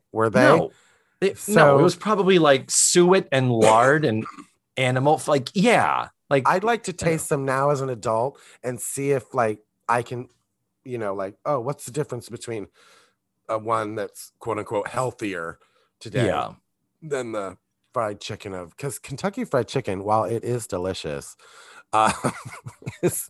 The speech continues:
Speaker 1: not, like, you eat it now and you're like, "Oh,
Speaker 2: Yeah.
Speaker 1: God."
Speaker 2: I mean,
Speaker 1: Mm.
Speaker 2: compared to, like, Publix chicken, Publix is
Speaker 1: Oh.
Speaker 2: our, one of our local big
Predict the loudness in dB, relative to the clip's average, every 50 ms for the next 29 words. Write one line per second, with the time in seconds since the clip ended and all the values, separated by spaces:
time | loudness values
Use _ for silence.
0 | -16 _ -10 -10 -10 -10 _ -10 -10 -10 _ _ _ _ _ _ -8 -4 2 2
1 | 2 2 2 -4 -2 0 2 2 4 2 2 0 0 0 0 0 0 0 0 0
2 | 0 0 -2 -4 _ _ _ _ 4 6 8 8 8 8 8 6 4 2 -2 -4
3 | -6 -6 -6 _ _ _ _ -2 0 2 2 4 4 4 4 4 4 4 4 2
4 | 0 -4 -6 -14 -20 -20 -20 -20 -20 -20 -20 -20 -20 _ _ _ 2 2 4 4
5 | 4 4 4 4 4 4 4 6 4 4 4 2 -2 0 2 2 4 4 2 2
6 | 2 -4 -4 -4 -4 -4 -4 -8 -8 -8 -8 -2 0 0 2 2 0 -2 0 -2
7 | 0 0 2 2 2 2 2 2 0 -2 -4 -4 -4 0 0 2 2 2 2 2
8 | 2 0 0 0 -2 -2 0 0 -2 -2 -4